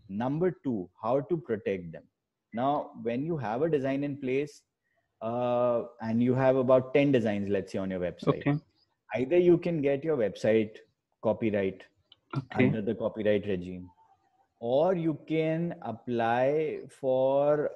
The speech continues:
Speaker 1: a copyright for each, each design, which means that it will definitely cost you, uh, not cost you so much, but at least it'll be a, a, a time-consuming pro-,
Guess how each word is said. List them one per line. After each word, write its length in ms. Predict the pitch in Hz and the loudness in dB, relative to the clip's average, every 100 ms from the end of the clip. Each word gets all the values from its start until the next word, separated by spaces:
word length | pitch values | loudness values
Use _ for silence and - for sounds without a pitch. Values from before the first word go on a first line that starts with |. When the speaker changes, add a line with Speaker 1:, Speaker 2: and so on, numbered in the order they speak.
| 147 | -2
Speaker 1:
a 380 | 127 127 135 131 | 2 4 2 0
copyright 640 | - 110 - 135 135 143 139 | 2 2 2 2 4 2 0
for 400 | 143 139 139 131 - | 2 6 4 2 -6
each, 420 | 135 151 160 - - - _ - | 0 0 0 -4 -18 -20 _ -2
each 300 | 131 151 123 | 2 2 4
design, 500 | 120 101 101 87 82 - _ _ _ - | 0 0 -4 -6 -10 -16 _ _ _ -4
which 300 | 110 123 - | 0 0 0
means 600 | 123 131 139 147 147 143 131 | -2 2 2 0 0 -4 2
that 260 | 135 131 | 2 4
it 180 | 127 110 - | 0 -4 -4
will 220 | 113 135 | -2 0
definitely 840 | 107 101 135 139 135 139 143 139 131 | -2 -4 -4 -6 -4 -4 -2 -4 -4
cost 300 | 117 113 - - | -4 -4 -8 -6
you, 560 | 135 139 139 143 135 - | -2 0 0 -2 -4 -6
uh, 260 | 110 113 110 - - | -6 -4 -4 -8 -12
not 240 | 139 160 156 _ - | -6 -6 -6 _ -6
cost 240 | 123 127 - | -4 -4 -4
you 60 | |
so 180 | 170 180 | -2 -2
much, 240 | 175 180 160 | -2 -4 -2
but 140 | 151 | -2
at 120 | 143 | -2
least 280 | 135 151 - | -4 -4 -4
it'll 160 | 135 131 | -6 -4
be 180 | 135 139 | -2 0
a, 220 | 135 131 - | 2 0 -2
a, 340 | 92 117 95 | -4 -4 -4
a 60 | 117 - | -6 -4
time-consuming 920 | 117 123 131 123 117 127 127 127 120 113 | -4 -4 -4 -6 -4 -4 -2 -4 -4 -2
pro-, 200 | 107 | -2